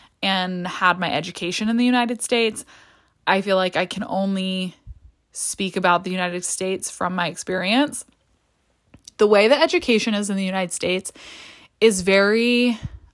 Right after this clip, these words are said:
um, at least when I was growing up, I would hope things have been changing. I don't think that they are, <laughs> at least not as quickly as they should be. It's a very, like, "This is the greatest country in the world" type of education.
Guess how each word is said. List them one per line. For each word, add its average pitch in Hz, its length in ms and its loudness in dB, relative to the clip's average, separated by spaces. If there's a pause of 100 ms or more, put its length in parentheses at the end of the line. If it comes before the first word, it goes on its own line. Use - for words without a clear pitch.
(140)
um, 185 880 0 (300)
at 247 100 6
least 285 200 0
when 302 100 4
I 240 120 8
was 254 100 0
growing 254 240 2
up, 254 260 4 (120)
I 190 320 2 (360)
would 214 120 0
hope 196 260 2
things 226 260 -4
have 240 100 -2
been 226 140 -2
changing. 226 640 -4
I 180 120 -6
don't 190 220 -4 (120)
think - 480 -8
that - 180 -2 (220)
they 190 140 2
are, 220 400 6 (180)
<laughs> - 140 -4
at 226 200 2
least 226 180 0
not 226 160 2
as 220 80 -6
quickly 202 300 -8
as 180 100 -10
they 147 100 -8
should 220 280 -8
be. 277 280 -8 (680)
It's 226 160 2
a 247 120 2
very, 208 440 2
like, 226 440 -2 (120)
"This 196 240 -2
is 202 140 -4
the 202 100 0
greatest 185 320 -2
country 190 400 -2
in 185 60 -2
the 180 100 -2
world" 202 600 2
type 190 340 -2
of 185 100 -4
education. - 800 -8